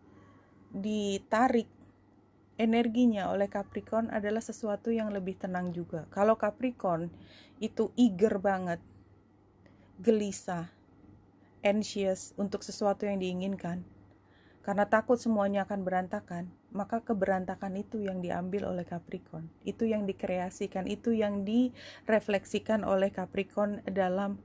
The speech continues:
kehidupan. So, Capricorn, kalau Capricorn bersedia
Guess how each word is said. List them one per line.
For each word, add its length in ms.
kehidupan. 640
So, 160
Capricorn, 720
kalau 480
Capricorn 720
bersedia 800